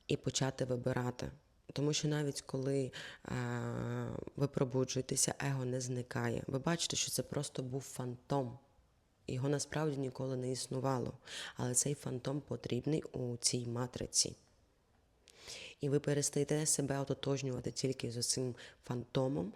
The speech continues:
і жити <laughs> ніби, да, у, у цьому одягу, який я раніше говорила приклад, а бачите, що ви щось набагато об'ємніше. І ви більше не ось ця одежа,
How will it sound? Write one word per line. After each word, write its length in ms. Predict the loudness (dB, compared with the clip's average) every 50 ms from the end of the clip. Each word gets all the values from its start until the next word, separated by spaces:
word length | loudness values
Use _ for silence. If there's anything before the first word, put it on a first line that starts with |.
| -10 -14 -14 -10 -6
і 60 | -2
жити 340 | -2 0 4 8 8 8 8
<laughs> 0 |
ніби, 280 | 8 6 2 0 0 -2
да, 200 | 0 0 0 2
у, 220 | 2 2 2 0
у 300 | 0 -2 -2 -2 -2 -2
цьому 280 | -2 -2 -4 -2 -2 -2
одягу, 460 | -2 0 0 0 0 -2 -2 -2 -2
який 300 | -2 -2 -2 -2 -2 -2
я 80 | 0
раніше 540 | 2 2 2 2 0 0 0 0 0 0 0
говорила 400 | 0 -2 -2 0 0 -2 -2 -2
приклад, 500 | -4 -4 -4 -4 -4 -4 -4 -6 -6 -6 -10 -10 -8 -8 -8 -10 -12 -12 -12 -8
а 140 | -4 -2 -2
бачите, 380 | 0 0 -2 -2 -2 -2 0 0
що 200 | 0 0 -2 -2
ви 100 | -2 0
щось 280 | 0 0 0 0 0
набагато 520 | 0 -2 -2 -2 -2 -2 -2 -2 -2 -2 -4
об'ємніше. 720 | -4 -2 -2 0 0 0 0 0 0 2 0 0 0 -2 -8 -12 _ -16 -14 -14 -12 -12 -8 -4
І 40 | -2
ви 100 | -2 0
більше 380 | 0 0 0 0 0 0 0
не 120 | 0 -2 -2
ось 200 | 0 0 0 0
ця 140 | 0 0 0
одежа, 500 | -2 -2 0 0 0 0 0 0 -2